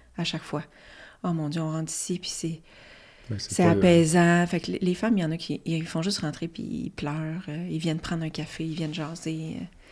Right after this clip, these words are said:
Speaker 1: euh.
Speaker 2: Mhm.
Speaker 1: Pas besoin d'avoir un rendez-vous pour rentrer ici, d'ailleurs. Euh, mais de, je fais le, le point, c'est que là, on aimerait ça qu'il y ait ces services-là à Québec, à Sherbrooke,
Speaker 2: Mhm.
Speaker 1: euh, en Abitibi. Euh, mais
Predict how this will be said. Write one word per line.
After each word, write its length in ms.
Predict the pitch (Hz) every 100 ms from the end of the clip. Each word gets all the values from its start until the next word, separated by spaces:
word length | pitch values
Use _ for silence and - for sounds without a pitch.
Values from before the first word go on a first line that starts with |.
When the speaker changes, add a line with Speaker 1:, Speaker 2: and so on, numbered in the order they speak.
| -
Speaker 1:
euh. 40 |
Speaker 2:
Mhm. 280 | 107 92 131 131 -
Speaker 1:
Pas 100 | 175
besoin 200 | 170 175
d'avoir 220 | 170 156
un 100 | 156
rendez-vous 340 | 151 151 160
pour 160 | 156 165
rentrer 260 | 165 - 165
ici, 220 | 160 -
d'ailleurs. 520 | 151 151 165 175 185 - _ _
Euh, 160 | 156 156 - 156 - - _ _ - - - - - - -
mais 220 | 170 160 -
de, 360 | - 156 151 151 -
je 100 | -
fais 120 | 156
le, 60 | - -
le 240 | - 151
point, 300 | 151 - 202
c'est 200 | 208 -
que 600 | - 151 151 151 156 175 165
là, 160 | 170
on 180 | 156 147
aimerait 260 | 151 147 165
ça 160 | -
qu'il 220 | 262 - 185
y 140 | 190 202
ait 80 | 220
ces 160 | -
services-là 640 | 160 - 170 156 - 175 180
à 60 | 175
Québec, 480 | 170 175 165 170
à 40 | 156
Sherbrooke, 680 | - 117 156 143 170 170
Speaker 2:
Mhm. 60 | 160
Speaker 1:
euh, 360 | 151 151 156 151 - - 196 196
en 80 | 160
Abitibi. 520 | 156 170 - 170 220 - - - - - - _ _ _ _ _ _ -
Euh, 40 | 165 160 160 156
mais 380 | 156 156 151